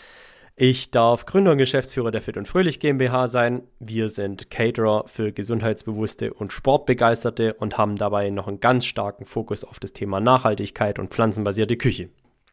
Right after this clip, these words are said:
Heute geht's um ein wissenschaftliches Thema, das für mich brandaktuell ist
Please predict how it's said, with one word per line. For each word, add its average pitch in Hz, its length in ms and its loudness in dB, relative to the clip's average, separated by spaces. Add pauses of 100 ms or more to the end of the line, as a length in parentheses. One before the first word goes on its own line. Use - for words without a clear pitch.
(1040)
Heute 156 560 4 (380)
geht's 123 460 -2 (140)
um 110 360 -4
ein 104 380 -2 (100)
wissenschaftliches 107 840 0
Thema, 101 500 -4 (720)
das - 480 2 (580)
für - 160 -6
mich 151 440 4
brandaktuell 110 720 0
ist - 300 2